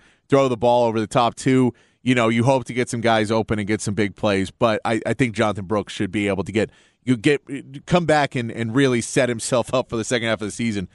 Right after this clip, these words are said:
where he could have a really special season. And we may get to see C J Baxter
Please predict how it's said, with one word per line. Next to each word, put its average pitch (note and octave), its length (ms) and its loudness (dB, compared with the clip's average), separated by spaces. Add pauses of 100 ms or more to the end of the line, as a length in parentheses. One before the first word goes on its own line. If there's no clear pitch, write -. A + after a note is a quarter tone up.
(180)
where A#2 140 2
he B2 80 2
could B2+ 80 0
have A2+ 100 2
a G#2+ 60 -6
really G#2 180 -2
special G2+ 380 -4
season. F#2 380 -6 (1080)
And F3 80 4
we F#3+ 60 4
may F#3+ 180 2
get F3+ 60 2
to E3 60 4
see E3 140 -2
C E3 160 -2
J C#3+ 140 4
Baxter C#3 460 0